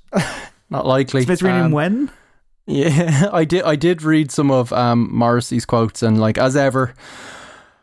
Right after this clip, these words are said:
Speaker 1: so disappointing the way Morrissey's gone. He does have some nice lines in there, which is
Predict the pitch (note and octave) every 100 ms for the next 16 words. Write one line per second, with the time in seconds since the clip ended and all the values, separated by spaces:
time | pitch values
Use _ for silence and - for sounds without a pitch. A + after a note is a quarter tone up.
0 | _ - E3+ E3 D#3 - D3 C#3+ C3+ C3
1 | B2+ B2+ B2+ A#2+ - A#2+ C#3 C3 C3 B2+
2 | G2 C3 C#3+ C3+ - C3+ A#2 - C3 A#2+
3 | C3 B2+ B2 - B2 B2 A#2+ B2 A#2+ A#2+
4 | A#2+ B2+ - A2+ -